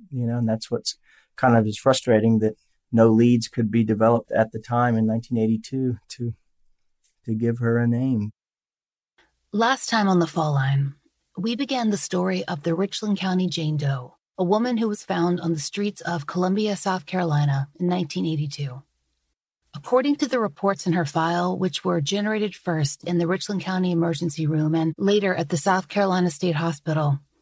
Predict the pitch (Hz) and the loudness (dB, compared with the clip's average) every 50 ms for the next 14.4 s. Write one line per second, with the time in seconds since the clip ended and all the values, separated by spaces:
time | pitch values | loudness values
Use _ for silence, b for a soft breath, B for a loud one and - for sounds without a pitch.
0 | _ _ _ - - - 254 226 214 214 196 - - - 185 190 190 - 208 214 | _ _ _ -6 -4 -4 -2 0 0 0 0 0 0 -2 -2 -2 -2 -4 -4 -4
1 | 214 208 - 214 214 214 202 220 208 196 180 170 170 - - - 165 151 139 147 | -4 -2 -2 -2 -2 -2 0 0 0 2 2 0 -2 -4 -6 -8 -6 -6 -6 -8
2 | - - - - - _ _ _ _ _ _ _ _ _ _ _ _ _ _ _ | -8 -12 -12 -12 -16 _ _ _ _ _ _ _ _ _ _ _ _ _ _ _
3 | - - - 254 254 - 269 285 269 233 208 202 196 208 - 202 196 - - 185 | -8 -8 -6 -6 -2 0 0 0 2 4 2 2 2 0 0 -2 -2 -2 0 0
4 | 180 175 170 147 175 156 160 165 165 165 156 - - - 185 175 - - _ _ | 0 0 2 0 0 0 0 0 0 -2 -2 -4 -4 -2 -2 -2 -4 -6 _ _
5 | - - - 247 240 226 233 - - 226 185 208 185 185 190 202 208 - - 180 | -6 -6 -4 -4 -4 -4 -4 -4 -6 -4 -2 0 0 2 0 0 -2 -2 -2 -6
6 | 143 - - 196 190 185 170 170 165 170 180 185 202 202 208 208 - - - - | -4 -2 0 0 0 0 0 0 2 2 2 2 0 -2 -2 -4 -4 -6 -6 -2
7 | 185 180 185 180 175 170 165 156 147 143 151 143 - - - - - 165 180 180 | 0 0 2 2 2 0 0 -2 -2 -4 -4 -8 -8 -10 -10 -8 -2 -2 0 0
8 | 175 175 165 160 135 165 147 139 - 143 139 139 135 143 143 - - - _ _ | 0 -2 -2 -4 -4 -4 -4 -4 -4 -4 -4 -4 -4 -6 -8 -10 -14 -18 _ _
9 | _ _ _ _ _ _ _ _ _ _ _ _ _ - 202 208 240 240 - - | _ _ _ _ _ _ _ _ _ _ _ _ _ -2 0 0 0 -2 -2 -2
10 | 240 233 233 226 - - 196 190 190 - 196 165 170 165 175 175 - 226 220 220 | 0 0 0 0 2 2 2 2 0 -2 -2 0 2 2 2 0 0 -2 0 0
11 | 226 226 220 - - _ - 202 202 - - - - 226 240 240 247 247 - 226 | 0 -2 -4 -6 -10 _ -4 -4 -4 -4 -6 -4 -2 -2 0 0 -2 -4 -2 -2
12 | 220 208 - 196 - - - 202 196 196 196 196 196 190 - - 208 202 196 196 | -2 -2 -4 -6 -12 -8 -4 -2 -2 0 0 0 -2 -4 -4 -4 -2 -2 -2 -2
13 | - 175 175 180 180 185 170 180 175 - - 151 147 160 170 160 165 156 143 - | -2 -2 0 2 0 0 0 0 -2 -4 -4 -6 -4 -4 -2 -2 -2 -4 -6 -6
14 | 139 139 131 131 143 - - | -8 -8 -10 -10 -12 -16 -16